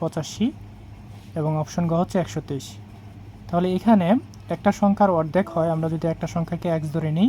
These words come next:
এটার অর্ধেককে লেখা যায় এক্স by টু। তার এক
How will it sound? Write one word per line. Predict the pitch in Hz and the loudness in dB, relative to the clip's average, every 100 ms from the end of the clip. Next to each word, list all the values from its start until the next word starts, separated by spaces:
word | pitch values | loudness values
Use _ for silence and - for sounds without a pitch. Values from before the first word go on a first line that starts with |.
| - - 740 349 294 - - - - | 2 -6 -10 -8 -10 -14 -14 -10 0
এটার | 175 180 | 4 6
অর্ধেককে | 175 202 - 202 | 6 2 4 4
লেখা | 196 196 202 | 6 6 4
যায় | 214 180 | 4 2
এক্স | 160 160 | 0 0
by | 170 160 | 0 0
টু। | 160 139 - - - - - - - - - - - 135 127 - - - - - - - - | -4 -6 -8 -18 -18 -18 -18 -16 -16 -16 -16 -16 -14 -14 -14 -18 -20 -18 -18 -16 -16 -8 6
তার | 175 202 294 | 8 8 6
এক | 190 | 2